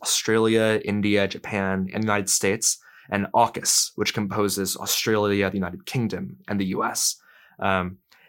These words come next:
that, and these, they, they deepen their economic and defense cooperation in the Asia Pacific through these alliances. Um, and this already limits China's potential for territorial incursions. However, with an enhanced reputation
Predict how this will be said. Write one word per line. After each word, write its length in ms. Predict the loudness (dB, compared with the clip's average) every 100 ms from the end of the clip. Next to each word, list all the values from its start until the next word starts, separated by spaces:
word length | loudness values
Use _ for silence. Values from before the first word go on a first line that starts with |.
| -20 -4
that, 260 | -2 -2 -2
and 140 | -4 0
these, 320 | 4 4 2 -4 _ _ _
they, 180 | 2 2
they 160 | 2 -2
deepen 680 | -2 0 2 2 2 2 0
their 180 | 0 0
economic 540 | 0 2 2 2 0
and 100 | 0
defense 380 | 0 -2 -2 -2
cooperation 760 | -4 -6 -4 -4 0 -2 -2 -2
in 160 | -2
the 120 | 0
Asia 160 | 0 -2
Pacific 480 | -4 -4 -4 -6 -4
through 140 | -2
these 220 | 0 -2
alliances. 680 | -4 -8 -10 -8 -6 -6 -8 -8 -20 -20 -6
Um, 360 | 0 2 2 0
and 140 | 2
this 160 | 2 4
already 640 | 4 4 4 4 2 0 -4 -10 _ _
limits 540 | -2 2 4 4 2
China's 460 | -2 -2 -2 -2 -4
potential 680 | -6 -8 -4 -2 0 0 -2
for 280 | -2 -2 -2
territorial 680 | -2 -2 -2 0 2 2
incursions. 720 | 0 -4 -2 -2 -2 -6 -8 -10 -20 -20 _ _ 0
However, 600 | 4 4 4 2 -2 -4
with 200 | -2 -2 -2
an 80 | -2
enhanced 560 | -2 -2 -2 -2 -4
reputation 800 | -6 -6 -6 -2 0 0 -2 -6